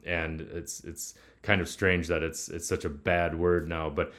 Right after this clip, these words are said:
um, is because he represents the return of the worship to the one true God.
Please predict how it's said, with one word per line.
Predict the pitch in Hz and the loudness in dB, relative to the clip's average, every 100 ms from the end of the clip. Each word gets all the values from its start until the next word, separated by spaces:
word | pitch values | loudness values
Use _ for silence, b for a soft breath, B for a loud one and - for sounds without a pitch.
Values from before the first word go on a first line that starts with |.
| B B | B B
um, | - 90 95 | -2 0 0
is | 92 | 0
because | 92 117 87 | 4 4 6
he | 110 | 8
represents | 104 104 107 92 95 92 | 10 10 8 4 2 2
the | - 101 | 0 0
return | 90 95 - - 110 104 98 | 2 0 -2 0 4 4 4
of | 82 | 0
the | 87 | -2
worship | 87 95 - 87 - | 0 0 -2 -8 -6
to | - 98 | -2 0
the | 87 87 | 0 -2
one | 82 95 95 90 82 | 0 2 2 0 -4
true | - 98 82 | -6 -6 -2
God. | 80 67 | -2 -4